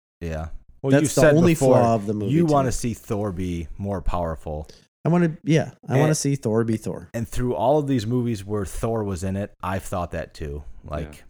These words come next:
Speaker 1: I don't even have the comic book background, but it's like, he's the god,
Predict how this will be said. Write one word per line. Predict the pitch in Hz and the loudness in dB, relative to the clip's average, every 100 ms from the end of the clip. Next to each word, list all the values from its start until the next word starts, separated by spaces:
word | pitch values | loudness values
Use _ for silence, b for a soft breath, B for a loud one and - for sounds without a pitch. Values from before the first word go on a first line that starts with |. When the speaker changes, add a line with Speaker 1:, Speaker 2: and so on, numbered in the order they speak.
| - | -10
Speaker 1:
I | - | 0
don't | 170 151 | 0 2
even | 117 | -2
have | 101 101 | -2 -4
the | 87 | -4
comic | - 98 87 | -6 -4 -6
book | 87 78 | -8 -6
background, | 92 90 82 76 76 | -4 -4 -6 -8 -8
but | 80 | -10
it's | 73 95 | -8 -8
like, | 80 | -8
he's | - 113 98 | -8 -10 -8
the | 87 78 | -8 -8
god, | 73 87 90 73 71 | -4 -2 -2 -4 -8